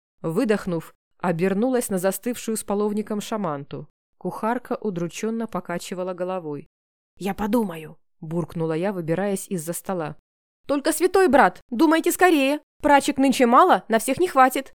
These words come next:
Сами знаете, что случилось на мосту. Опять-таки, помните о нашем герцоге. Вам же не по себе будет, когда он сморщит нос".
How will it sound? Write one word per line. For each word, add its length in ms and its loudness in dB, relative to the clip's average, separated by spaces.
Сами 300 2
знаете, 360 4
что 140 0
случилось 400 0
на 100 -2
мосту. 400 -2
Опять-таки, 680 0
помните 400 4
о 60 6
нашем 300 2
герцоге. 540 0
Вам 220 6
же 100 4
не 100 4
по 120 -2
себе 320 2
будет, 260 4
когда 240 4
он 80 2
сморщит 400 2
нос". 340 0